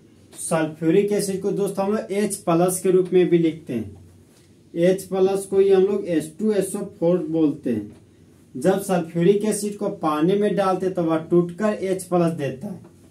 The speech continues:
तो एच प्लस को हम लोग दोस्त mineral acid भी कहते हैं। अब देखिए दोस्त, oxygen का electronegative value ज्यादा है carbon से,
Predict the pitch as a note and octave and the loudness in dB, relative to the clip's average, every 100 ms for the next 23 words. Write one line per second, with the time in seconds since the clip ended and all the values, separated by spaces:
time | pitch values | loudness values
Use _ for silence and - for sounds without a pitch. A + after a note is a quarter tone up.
0 | - - - D#3+ F3+ - F3 F3 F#3+ - | -20 -18 0 4 4 0 -2 0 0 0
1 | G3 G3+ A3 A3 F3+ E3 D#3 D#3 G#3 G3 | -2 0 -2 -2 -2 0 2 4 2 0
2 | F3 E3 F#3+ E3+ F#3 F3+ D#3+ D3+ B2+ G#2+ | -2 -2 -6 -4 -6 -2 -4 -4 -6 -6
3 | G#2 - - _ _ _ _ _ _ _ | -10 -20 -20 _ _ _ _ _ _ _
4 | - - - _ _ _ D#3+ D#3 F#3+ G3+ | -20 -20 -20 _ _ _ -4 0 2 4
5 | A3 F#3 - - C#3+ - - D#3+ D#3+ G3+ | 2 0 -6 -6 -6 -6 -4 -2 4 4
6 | G3 G3 F3 D#3+ D3+ D3+ F#3+ G3+ G3 F#3+ | 2 0 -2 0 -2 -2 -4 -2 -2 2
7 | F#3+ - G3 F#3 F#3 F#3+ D3+ D3 C#3 C3+ | 0 0 0 2 4 2 2 -4 -4 -4
8 | F3 F3+ F3 D3+ C3+ C3+ F3+ F#3+ - F3 | -2 -2 -4 -8 -8 -4 -4 -4 -4 -6